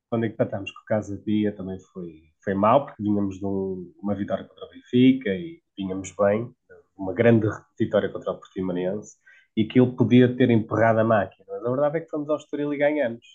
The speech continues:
E atenção ao Estoril agora. Não é? Portanto, nós somos, temos uma capacidade inata de nos re-, reinventarmos, pá. Eu acho que temos é que lhes dar apoio.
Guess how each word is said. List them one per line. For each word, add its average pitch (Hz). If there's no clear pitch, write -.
E 104
atenção 104
ao 104
Estoril 104
agora. 110
Não 76
é? 73
Portanto, -
nós 120
somos, 135
temos 143
uma 127
capacidade 95
inata 87
de -
nos -
re-, 95
reinventarmos, 90
pá. -
Eu 101
acho -
que 107
temos 165
é 175
que 180
lhes 151
dar 165
apoio. 135